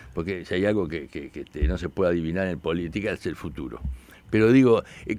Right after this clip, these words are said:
conociendo el Brasil, yo le diría que esto viene camino a un, a un proceso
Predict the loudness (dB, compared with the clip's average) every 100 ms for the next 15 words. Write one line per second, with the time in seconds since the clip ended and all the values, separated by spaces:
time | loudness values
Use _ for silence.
0 | 2 4 4 6 6 6 4 2 2 2
1 | 2 2 -2 0 0 0 0 -2 -4 -4
2 | 0 2 2 0 -16 -14 -4 2 2 0
3 | 0 2 4 4 4 4 2 0 2 2
4 | 2 2 0 -4 -16 -10 -2 -2 2 0
5 | 0 -2 -2 -6 -8